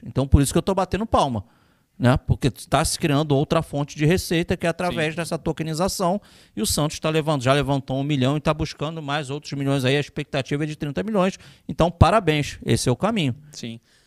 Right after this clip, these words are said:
Speaker 3: Noronha, manja desse token aí ou tá só na torcida pra dar certo?
Speaker 2: Não, eu,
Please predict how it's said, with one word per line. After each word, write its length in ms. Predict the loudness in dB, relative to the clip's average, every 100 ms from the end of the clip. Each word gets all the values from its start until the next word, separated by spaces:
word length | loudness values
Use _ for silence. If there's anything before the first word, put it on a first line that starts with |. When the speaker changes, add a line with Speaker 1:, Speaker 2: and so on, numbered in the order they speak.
| _ _ _
Speaker 3:
Noronha, 540 | -6 -4 -2 -4 -6 -12 -20 -20 _ _ _
manja 400 | -14 -8 -6 -4
desse 240 | -4 -6 -8
token 400 | -6 -6 -6 -8
aí 180 | -4 -2
ou 280 | -2 -2 -6 -18 _ _
tá 100 | -6
só 180 | -2 0
na 80 | -2
torcida 800 | 0 0 0 -2 0 0 -2 -4
pra 260 | -4 -4
dar 140 | -2 -4
certo? 240 | -2 -2 -2
Speaker 2:
Não, 60 | -2
eu, 180 | -4